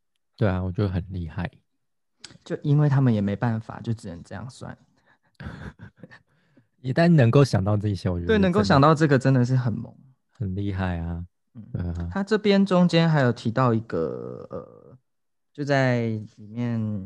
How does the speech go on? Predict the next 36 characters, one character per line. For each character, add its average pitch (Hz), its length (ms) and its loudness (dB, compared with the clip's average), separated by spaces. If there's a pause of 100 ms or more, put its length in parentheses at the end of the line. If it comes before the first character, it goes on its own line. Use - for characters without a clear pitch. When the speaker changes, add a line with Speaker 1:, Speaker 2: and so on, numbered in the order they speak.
(680)
Speaker 2:
有 107 100 -20
提 - 160 -20
到 117 200 -4
一 110 60 -4
个 104 320 -6
大 151 280 -2
宇 107 140 -6
宙、 127 260 -2
小 117 300 0
宇 117 120 2
宙。 - 320 -2 (760)
Speaker 1:
哦， 101 360 0
就 101 100 0
是 101 200 0
Speaker 2:
是 98 40 0
巴 139 220 4
比 113 240 -2
伦 101 180 -6
时 104 240 -14
期 101 260 -20
的。 90 200 -20
Speaker 1:
嗯， 95 400 -4 (200)
就 131 200 0
所 113 320 -2
以 110 40 0
很 90 240 0
早， 85 240 -4
就 101 140 -2
大 104 180 -2
概 95 400 -4
公 98 380 -6
西 - 240 -10
元 104 160 -2
两 85 140 -4
千 90 200 -6
年。 80 240 -8